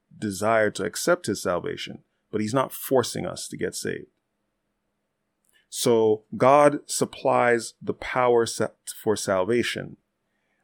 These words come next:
but if we don't want salvation, if we don't desire to work out our salvation, God cannot provide the power for that which we do not want.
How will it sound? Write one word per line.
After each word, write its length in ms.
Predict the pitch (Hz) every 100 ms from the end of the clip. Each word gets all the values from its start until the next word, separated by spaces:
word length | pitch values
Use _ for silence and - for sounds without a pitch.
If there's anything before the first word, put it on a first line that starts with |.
| _
but 120 | 127
if 120 | 120
we 300 | 113 127 175
don't 380 | 147 139 139 110
want 600 | 104 117 131 147 - - _
salvation, 880 | - - 95 90 87 82 - 95 139 _ _ _ _ _ _ _ _ _ _ -
if 220 | 101 -
we 200 | 127 156
don't 480 | 107 120 117 - - _ _ _ _
desire 440 | 110 95 110 113
to 80 | 110
work 300 | 98 104 104
out 220 | 104 104 -
our 180 | - 104
salvation, 800 | 101 104 95 101 95 - 95 - _ _ _
God 440 | 92 110 110 110 -
cannot 600 | - 120 123 117 - - _ -
provide 520 | 104 104 104 101 98 - -
the 140 | 107
power 560 | 95 - 107 98 92 - _ _
for 160 | - -
that 340 | 101 92 -
which 240 | 101 98 -
we 100 | 92
do 220 | 95 92
not 240 | 85 -
want. 320 | 90 - _